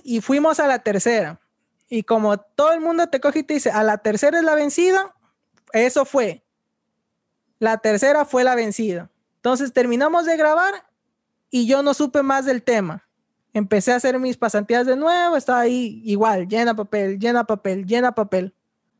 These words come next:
Hasta que un día cogí y me fui a, a un tía que estaba cerca. Y cuando entro al tía,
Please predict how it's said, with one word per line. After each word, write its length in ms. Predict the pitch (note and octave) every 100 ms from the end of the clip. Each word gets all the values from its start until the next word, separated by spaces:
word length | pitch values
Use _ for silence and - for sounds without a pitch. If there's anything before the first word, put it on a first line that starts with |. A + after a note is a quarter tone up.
| _
Hasta 320 | C#4 E4 F4
que 120 | E4 D#4
un 180 | D#4
día 280 | C#4+ D4 D#4
cogí 580 | D#4 A#3+ C4+ D4+ D#4 -
y 200 | - B3
me 180 | A3 G#3
fui 300 | - C4 C4
a, 500 | C4 A#3+ A3 F#3+ F3+
a 220 | F3 -
un 140 | A#3 B3
tía 300 | D4+ A#3+ G3+
que 100 | G3+
estaba 240 | A#3 A#3
cerca. 440 | G#3+ A3+ F#3+ F#3 - _ _ _ _ _ _ _ _ _ _ _ -
Y 120 | B3
cuando 320 | - B3+ A3+
entro 280 | A3 B3 C4+
al 140 | A3 -
tía, 420 | D4 A#3 F#3 F#3+